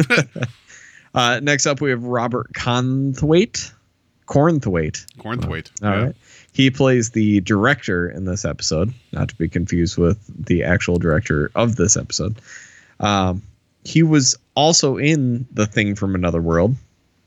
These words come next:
Speaker 1: Uh, he was in War of the Worlds, the original movie adaptation of that.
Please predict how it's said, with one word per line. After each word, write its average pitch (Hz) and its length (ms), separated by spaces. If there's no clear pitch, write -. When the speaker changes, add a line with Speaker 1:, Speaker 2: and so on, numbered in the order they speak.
Speaker 1:
Uh, 90 260
he 107 160
was 104 140
in 95 180
War 117 260
of 107 140
the 104 80
Worlds, 92 380
the 95 100
original 90 440
movie 90 460
adaptation 90 640
of 90 120
that. 120 240